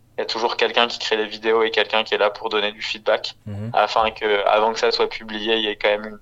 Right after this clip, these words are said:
Speaker 1: partie, euh, validation. Euh, et après, on essaye aussi de faire en sorte que, euh, de toute façon, c'est pas grave, quoi. Il faut publier du contenu et il faut des choses qui soient pas parfaites. Et après, en termes d'outils qu'on va utiliser en plus, euh, Loom, c'est généralement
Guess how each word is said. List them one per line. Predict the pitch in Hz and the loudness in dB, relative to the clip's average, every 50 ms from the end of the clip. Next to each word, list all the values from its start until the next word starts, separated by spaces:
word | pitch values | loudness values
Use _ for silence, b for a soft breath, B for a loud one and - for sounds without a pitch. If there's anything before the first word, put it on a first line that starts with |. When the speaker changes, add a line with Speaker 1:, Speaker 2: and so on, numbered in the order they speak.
| - | -2
Speaker 1:
partie, | - 110 101 - - - 113 110 110 | 0 0 0 0 -2 -6 -2 0 0
euh, | 101 98 - - - - - - - - - - | 0 0 -4 -10 -20 -20 -20 -20 -20 -20 -12 -4
validation. | 107 110 113 110 117 113 117 113 110 - - 139 - - - - _ _ - _ _ _ _ - - - 127 | 0 0 0 0 0 0 0 0 0 0 -2 -6 -8 -12 -20 -20 _ _ -20 _ _ _ _ -20 -10 -2 2
Euh, | 120 113 113 110 | 4 4 6 6
et | 104 104 | 6 4
après, | 104 104 - - 123 | 4 2 2 2 2
on | 127 120 113 | 2 2 0
essaye | 107 104 - 113 110 110 | -2 -2 0 0 0 0
aussi | 113 - - 123 | -2 -6 -6 -4
de | - | 0
faire | - 113 98 | 0 2 2
en | 101 101 | 2 0
sorte | - - 113 - - | 0 -2 -2 -2 -4
que, | - - | -6 -4
euh, | 113 117 120 110 - - b b b b b b b b | -4 -2 -2 -2 -4 -6 b b b b b b b b
de | - | -14
toute | 117 - - - | -8 -4 -2 0
façon, | 117 104 107 123 | 2 2 2 2
c'est | 120 - 113 | 0 0 0
pas | - 101 104 | 0 2 2
grave, | 104 104 104 - | 4 2 2 2
quoi. | - - 98 | 2 0 0
Il | 101 | 0
faut | - - 113 | -2 -10 -12
publier | - - - - 110 113 110 | -14 -14 -12 -10 -10 -10 -10
du | 113 113 | -10 -14
contenu | - - 120 113 - 113 110 | -16 -16 -18 -18 -14 -10 -8
et | 120 127 120 | -6 -4 -4
il | 104 - | -6 -6
faut | - - 107 | -6 -6 -6
des | 107 107 107 | -4 -6 -6
choses | - 117 110 - | -6 -8 -8 -6
qui | - - | -6 -2
soient | - - 101 - | 0 0 2 2
pas | 107 107 | 2 0
parfaites. | - 113 110 - - 127 127 - - - _ _ - | 2 0 0 2 2 0 0 0 -2 -14 _ _ 0
Et | 104 | 0
après, | 107 104 - - 120 | 0 2 2 2 0
en | 113 | 2
termes | - 117 107 107 110 | 2 2 2 2 0
d'outils | 107 113 113 110 - 127 123 | -6 -8 -6 -4 -4 -4 -4
qu'on | - - 110 | -4 -2 0
va | 104 104 | 2 2
utiliser | 107 - - 110 107 104 107 | 0 0 -4 -6 -4 -2 0
en | 104 101 | 0 0
plus, | 101 - 117 123 123 - - 113 | -2 -4 -4 -2 -2 0 2 2
euh, | 107 104 | 2 2
Loom, | 107 107 107 123 131 139 135 - - - | 2 0 -2 -2 -4 -4 -6 -12 -6 -4
c'est | - - 107 104 | -2 -2 -2 -4
généralement | 107 104 101 107 104 104 104 107 104 107 110 107 107 104 | -8 -4 -2 0 2 2 0 0 0 0 0 0 0 -2